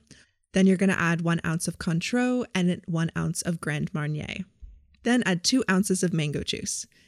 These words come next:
If you're making the mocktail, put in four ounces of mango juice and two ounces of orange juice. Squeeze a whole lime in there, the whole thing.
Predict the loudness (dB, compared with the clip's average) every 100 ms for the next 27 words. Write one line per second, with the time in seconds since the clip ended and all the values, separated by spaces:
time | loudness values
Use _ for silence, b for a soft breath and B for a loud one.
0 | b 4 6 6 6 4 2 2 2 0
1 | 0 0 0 0 2 2 0 2 2 2
2 | 0 0 0 0 0 0 0 -2 -2 0
3 | 0 0 2 2 2 2 2 0 -2 -2
4 | -2 -4 -4 -4 -6 -6 -8 -6 -6 -6
5 | -10 b b b b b b -6 2 4
6 | 4 0 0 2 4 4 4 2 2 -2
7 | -6 -8 -2 0 0 0 2 2 0 -2
8 | -4